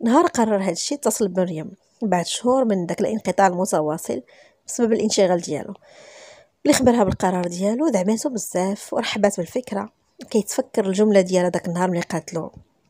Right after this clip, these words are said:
"الله يفرحك دائمًا". الله يدوم عليك هاد السعادة اللي كانت معاه في صوتك. ولكن الدعاء ديالها ما تستجابش، حيت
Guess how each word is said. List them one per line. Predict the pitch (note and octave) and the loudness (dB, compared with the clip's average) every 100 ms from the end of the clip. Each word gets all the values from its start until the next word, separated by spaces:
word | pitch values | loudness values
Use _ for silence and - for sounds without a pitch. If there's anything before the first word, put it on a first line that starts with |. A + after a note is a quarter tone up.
| - - | -20 -4
"الله | A#3 | 2
يفرحك | A3 A#3 G#3 G#3 G3+ | 2 2 -2 -4 -4
دائمًا". | F#3+ G3+ G3 F#3 A3 _ _ - - - - | -4 -4 -6 -6 -10 _ _ -20 -20 -14 -2
الله | B3 C4+ | 4 6
يدوم | A3+ A3 G#3 | 8 6 4
عليك | G3+ A3 | 0 -4
هاد | |
السعادة | - G3+ G3 G3+ | -4 -2 0 0
اللي | G3+ | 0
كانت | G3 F#3+ | 0 -2
معاه | F#3+ F3+ | -4 -6
في | |
صوتك. | - G#3 - - _ _ _ _ _ - | -6 -10 -10 -16 _ _ _ _ _ -10
ولكن | G3 - F#3 | -8 -4 -6
الدعاء | E3+ F3+ F#3 F#3+ | -4 -6 -6 -6
ديالها | F#3+ F#3 - B3 A#3+ _ _ - _ _ | -6 -6 -8 -12 -14 _ _ -20 _ _
ما | G3+ | -10
تستجابش، | - - F3 G3 F#3 - - - - - - - - | -8 -2 -2 0 -4 -4 -8 -8 -16 -20 -20 -20 -4
حيت | B3 - | -4 -2